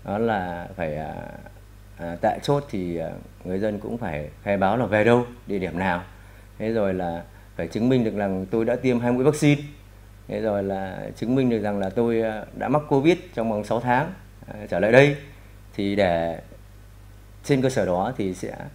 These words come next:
à, các cái cán bộ ở chốt sẽ thông báo về các cái địa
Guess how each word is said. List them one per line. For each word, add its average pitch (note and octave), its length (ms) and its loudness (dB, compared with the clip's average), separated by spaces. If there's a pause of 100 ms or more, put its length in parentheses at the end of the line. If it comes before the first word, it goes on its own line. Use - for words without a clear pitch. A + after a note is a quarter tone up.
(560)
à, F#2 420 -4 (160)
các C3 200 4
cái B2 280 0
cán A#2 180 2
bộ G2 180 0
ở D#2+ 180 -4
chốt B2+ 260 -4
sẽ - 220 -6
thông A2 160 -2
báo G2+ 220 -2
về A2 140 -6
các G2+ 220 -8
cái A2 160 -8
địa A2 140 -10